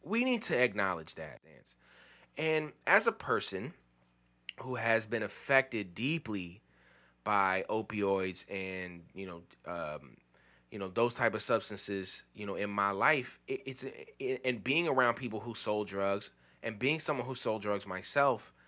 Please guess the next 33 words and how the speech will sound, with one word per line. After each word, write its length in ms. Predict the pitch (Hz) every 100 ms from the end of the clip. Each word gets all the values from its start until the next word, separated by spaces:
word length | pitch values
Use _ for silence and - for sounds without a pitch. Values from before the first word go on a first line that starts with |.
| _ - -
like, 160 | 117 -
you 80 | 143
really 300 | 139 170 185
see, 320 | 165 - 143
like, 220 | 127 110
kind 240 | - 131 120
of 100 | 101
a 60 |
dirty 400 | 92 104 113 123 107
part 320 | - - 113 -
of 120 | 101
humanity, 720 | - 104 104 123 127 131 131 _ _ _
but 120 | 131
it's 100 | 139
still 240 | - 156 147
humanity, 760 | 135 117 107 131 117 92 80 -
and 120 | 110
it's 100 | 113
still 180 | - 135
people 240 | 143 120
just 200 | 110 104
trying 300 | - 117 113
to 140 | - 98
make 380 | 92 101 107
it. 80 | 82 -
If 220 | 147 147
you 100 | 175
really 460 | 156 202 214 190 135
view 460 | 104 107 147 196
those 260 | 156 135 147
type 280 | - 131 120
of 80 | 101
people 500 | 127 127 110 95